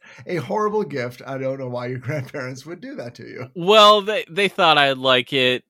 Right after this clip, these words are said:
Speaker 2: uh, because, uh, at that time growing up,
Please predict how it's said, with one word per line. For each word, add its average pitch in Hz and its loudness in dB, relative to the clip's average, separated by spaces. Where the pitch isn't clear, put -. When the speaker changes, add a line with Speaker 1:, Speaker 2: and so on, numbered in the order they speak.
Speaker 2:
uh, 123 2
because, 131 -4
uh, 131 2
at 135 -6
that 294 -6
time 190 -6
growing 160 -2
up, 160 -2